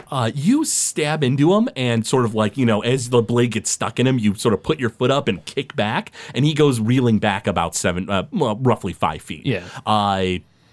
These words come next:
Speaker 1: Jandar, you are no longer bound, stuck in place by this thing, as he,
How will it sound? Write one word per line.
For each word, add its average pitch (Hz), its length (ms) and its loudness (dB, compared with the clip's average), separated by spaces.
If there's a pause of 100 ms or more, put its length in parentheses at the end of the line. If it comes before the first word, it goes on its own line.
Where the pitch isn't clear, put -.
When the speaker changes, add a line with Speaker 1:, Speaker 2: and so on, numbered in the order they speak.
(140)
Speaker 1:
Jandar, 147 360 2
you 147 140 4
are 139 40 4
no 139 180 4
longer 117 360 2
bound, 101 480 0
stuck - 400 -2
in 98 100 2
place 87 300 -4
by 78 160 -4
this 73 180 -10
thing, 71 260 -10
as 87 120 -6
he, 85 180 -6